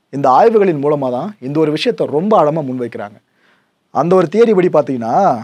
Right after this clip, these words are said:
அந்த விண்கல்லோட ஒட்டுமொத்தமான அகலம் பத்து கிலோமீட்டர்ல ஆரம்பிச்சு பதினஞ்சு கிலோமீட்டர் தான் சொல்றாங்க.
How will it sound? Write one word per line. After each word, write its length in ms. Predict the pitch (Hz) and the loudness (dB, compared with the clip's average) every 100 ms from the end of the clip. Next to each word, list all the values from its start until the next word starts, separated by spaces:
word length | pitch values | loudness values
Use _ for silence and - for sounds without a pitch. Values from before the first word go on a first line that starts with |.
| - | -8
அந்த 320 | - 151 180 | -2 0 2
விண்கல்லோட 800 | 160 240 220 175 156 147 131 117 120 _ - | 2 0 2 2 4 2 2 -2 -8 _ -2
ஒட்டுமொத்தமான 560 | 160 156 214 170 170 | -2 0 0 0 -2
அகலம் 360 | 190 135 151 123 _ _ _ _ _ - | 0 -2 -2 -6 _ _ _ _ _ -2
பத்து 300 | 175 170 220 214 | -2 0 -2 2
கிலோமீட்டர்ல 420 | 226 214 175 160 151 | 2 2 0 0 0
ஆரம்பிச்சு 420 | 143 131 147 214 - _ - | -2 -6 -8 -10 -12 _ -4
பதினஞ்சு 360 | 170 220 190 | -2 -2 -2
கிலோமீட்டர் 480 | 180 185 196 165 147 | -2 -2 -2 -2 -2
தான் 180 | 151 151 | -4 -6
சொல்றாங்க. 280 | 117 120 107 | -10 -10 -12